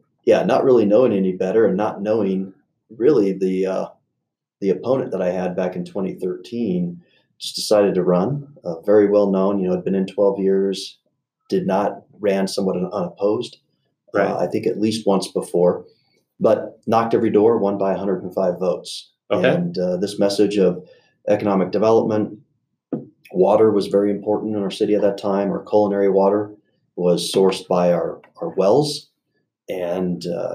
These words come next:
Speaker 1: ended up changing that within the first year that I was in office, uh, changing the source of our water, that is, to the Jordan Valley Water Conservancy District. And depending on where you lived in our city, that was an improvement of s-, ten times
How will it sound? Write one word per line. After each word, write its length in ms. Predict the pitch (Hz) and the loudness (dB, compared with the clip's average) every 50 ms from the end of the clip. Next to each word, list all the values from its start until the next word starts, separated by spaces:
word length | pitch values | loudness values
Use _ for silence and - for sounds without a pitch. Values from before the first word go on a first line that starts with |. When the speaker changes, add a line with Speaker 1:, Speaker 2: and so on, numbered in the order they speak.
| 87 | -4
Speaker 1:
ended 220 | 104 98 101 92 101 | -2 -2 0 0 0
up 120 | 92 - | -2 -2
changing 360 | - - 110 101 95 90 90 | -4 -4 -4 -2 -2 -2 -2
that 180 | 92 92 98 - | -2 -2 -2 -2
within 440 | - - 101 92 90 87 85 85 - - | -4 -4 -2 -2 -2 -2 -4 -6 -10 -12
the 120 | 98 92 | -12 -6
first 340 | - - 98 90 - - - | -2 0 0 0 0 -2 -4
year 320 | 92 87 87 92 98 - 95 | -2 0 2 2 0 0 0
that 120 | 98 92 | -2 -2
I 60 | 90 | -2
was 160 | 90 87 85 92 | -2 -2 -4 -4
in 80 | 90 | -4
office, 540 | 87 92 92 90 - - 90 - - - - _ _ _ _ _ _ _ _ _ _ _ _ _ _ _ - | -2 -2 -2 -2 -4 -4 -6 -6 -8 -12 -16 _ _ _ _ _ _ _ _ _ _ _ _ _ _ _ -20
uh, 60 | - - | -16 -8
changing 280 | - 107 104 92 120 | -4 -4 -4 -4 -4
the 80 | - 90 | -6 -10
source 320 | - - 117 107 - - | -2 2 2 4 4 2
of 80 | 98 90 | 2 0
our 80 | 90 | 2
water, 260 | 87 87 90 90 87 87 | 2 2 2 2 2 2
that 180 | 90 90 87 | 0 -2 -2
is, 160 | 90 87 85 - | -2 -4 -4 -6
to 120 | - 90 | -8 -8
the 80 | 87 87 | -8 -8
Jordan 300 | - - 92 90 87 87 | -6 -4 -4 -4 -2 -2
Valley 220 | 87 87 87 87 | -2 -2 -2 -2
Water 260 | 87 90 90 87 90 90 | -2 -2 -2 -2 -2 -4
Conservancy 540 | - - 90 - - 107 95 90 87 - - | -8 -10 -8 -4 -2 -2 -2 -2 -4 -8 -10
District. 460 | - - 78 - - - - - _ _ _ _ _ _ _ _ _ - - | -12 -12 -14 -12 -12 -14 -16 -16 _ _ _ _ _ _ _ _ _ -8 -4
And 480 | 90 87 85 82 85 87 85 - - _ _ _ _ _ _ _ _ _ _ _ - 90 | -2 -2 -2 -2 -4 -8 -10 -12 -14 _ _ _ _ _ _ _ _ _ _ _ -10 -6
depending 360 | 87 92 90 - 123 123 110 | -4 -4 -2 2 2 2 4
on 140 | 98 95 95 | 4 4 4
where 140 | 92 101 98 | 4 4 4
you 160 | 95 92 90 | 4 4 2
lived 180 | 92 104 98 - | 2 2 2 2
in 120 | 95 90 | 0 0
our 120 | 90 87 82 | 0 0 -2
city, 560 | - - - 98 92 90 90 87 87 87 - 104 | -2 -2 0 2 2 2 0 -2 -4 -8 -12 -8
that 200 | 98 92 85 - | -4 -2 -2 -2
was 140 | 101 92 - | -4 -6 -8
an 60 | 90 | -8
improvement 580 | 85 87 - - 104 98 90 90 87 85 87 87 | -8 -8 -8 -6 -4 -4 -2 -2 -4 -4 -6 -6
of 220 | 95 87 82 - | -8 -10 -10 -12
s-, 280 | _ - - - - - _ _ _ _ | _ -20 -18 -18 -20 -20 _ _ _ _
ten 220 | - - 107 98 90 | -12 -8 -6 -6 -6
times 640 | 90 90 90 85 78 - - - - - - - | -6 -6 -8 -8 -10 -12 -14 -18 -20 -20 -20 -20